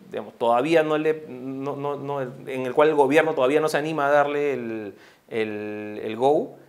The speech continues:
eh, está, está demorándose innecesariamente,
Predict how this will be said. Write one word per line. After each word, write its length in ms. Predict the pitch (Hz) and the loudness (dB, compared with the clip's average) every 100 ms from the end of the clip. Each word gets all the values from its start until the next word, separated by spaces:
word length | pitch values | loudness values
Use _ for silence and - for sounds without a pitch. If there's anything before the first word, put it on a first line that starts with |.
| _ - | _ -18
eh, 380 | - - - - | -14 -12 -12 -14
está, 580 | - - 131 135 131 - - | -6 2 4 2 0 -10 -14
está 240 | 113 131 | -6 -2
demorándose 760 | 135 131 120 123 127 - 135 123 | -2 0 -2 -2 -4 -8 -8 -6
innecesariamente, 1200 | 117 113 107 117 131 135 139 139 143 160 165 | -8 -10 -8 -6 -4 -4 -6 -8 -4 -4 -6